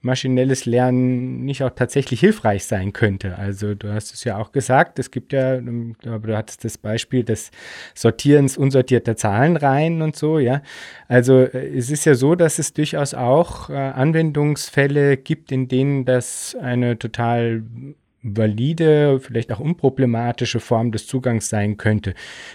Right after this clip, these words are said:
Wie kann man das unterscheiden und, ähm, oder wie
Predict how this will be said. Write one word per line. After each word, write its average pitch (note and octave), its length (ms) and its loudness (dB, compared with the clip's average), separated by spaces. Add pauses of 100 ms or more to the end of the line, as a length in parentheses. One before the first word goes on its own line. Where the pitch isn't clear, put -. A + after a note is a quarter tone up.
Wie C3+ 140 2
kann E3 180 4
man C#3 140 4
das B2+ 180 4
unterscheiden A#2 920 -2
und, D3+ 320 0 (600)
ähm, C3 560 4 (120)
oder B2+ 240 6
wie E3+ 480 0